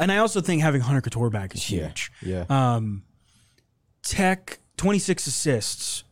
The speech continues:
Speaker 1: season high, most in an A C C game under Mike Young. As Mike said after the game, playing a zone kinda makes things a little lopsided because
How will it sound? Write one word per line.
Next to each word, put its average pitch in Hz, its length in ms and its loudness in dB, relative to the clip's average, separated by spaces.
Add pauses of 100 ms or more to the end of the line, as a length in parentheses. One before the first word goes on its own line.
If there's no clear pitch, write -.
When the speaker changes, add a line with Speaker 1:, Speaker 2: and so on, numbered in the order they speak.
Speaker 1:
season 165 320 2
high, 147 360 4
most 151 300 2
in 156 100 4
an - 20 6
A 151 100 6
C 139 160 -2
C 151 160 2
game 147 200 6
under 143 140 4
Mike 139 300 2
Young. 135 340 2 (100)
As 143 160 0
Mike 165 200 2
said 151 160 0
after 143 220 2
the 131 60 0
game, 160 460 4 (800)
playing 185 300 4
a 160 40 6
zone 160 560 4
kinda 143 200 0
makes 139 240 2
things 147 160 2
a 139 40 4
little 131 200 4
lopsided 143 640 0
because 123 680 -4